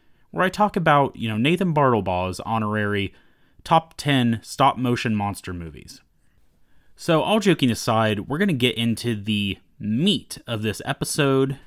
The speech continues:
at least part of the meat of this episode. I'm excited for the end listeners list as well. But I'm gonna go ahead and get into my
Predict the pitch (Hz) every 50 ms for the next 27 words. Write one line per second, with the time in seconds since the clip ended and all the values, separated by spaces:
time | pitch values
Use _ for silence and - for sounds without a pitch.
0 | - - - - - 123 110 - - _ - - 139 139 123 107 98 101 95 90
1 | 95 90 - 95 - - - 95 90 - - 123 139 131 - - - 113 104 98
2 | 92 90 - - 101 98 95 98 92 95 87 82 82 - _ _ _ _ _ _
3 | _ _ _ _ _ _ _ _ - 135 139 127 117 101 98 101 107 110 - -
4 | 98 90 85 82 85 87 87 82 - - 80 80 - - 95 92 90 80 - -
5 | _ _ _ _ _ _ _ - - - 131 156 180 190 175 143 131 127 127 113
6 | 127 123 117 113 107 104 104 107 104 107 104 101 95 - - 104 92 90 92 98
7 | 113 120 110 98 95 92 87